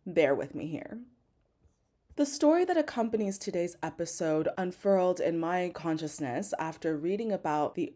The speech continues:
early Christian saint Thecla in the section in Watterson's book titled The Girl Who Baptized Herself. I want to talk about this Leo Aquarius axis, but I want to set it up first with the story of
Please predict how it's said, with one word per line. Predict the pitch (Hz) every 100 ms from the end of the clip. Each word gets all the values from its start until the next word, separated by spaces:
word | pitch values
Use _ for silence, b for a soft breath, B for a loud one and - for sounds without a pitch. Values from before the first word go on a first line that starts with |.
| 175
early | 175 175 190
Christian | 190 156 - - 147
saint | - - 139 131 - _ _
Thecla | - 139 - - - - b b b -
in | 151
the |
section | 147 - 214 - - 190 190
in | 147 147
Watterson's | 147 147 147 - 143 139
book | - 247 254 -
titled | - 160 156 147 147 b b b
The | 151
Girl | 147 165 196 190 185 185
Who | 170
Baptized | 156 143 131 - 135 107 -
Herself. | 135 - - - - - _ _ _ _ _ b b
I | 262
want | 359 440
to | 427
talk | 269 262
about | 294 226 214
this | 208 196
Leo | 175 175 196 202
Aquarius | - - 147 147 180 190
axis, | 214 233 - 302 311 311 - _ _ _ -
but | 247
I | 262
want | 277 349
to | 381
set | - 254
it | 254 254
up | 175 -
first | - 170 160 285 - - B B B
with | 202
the | 196
story | 180 - - 208 233 247
of | 254 170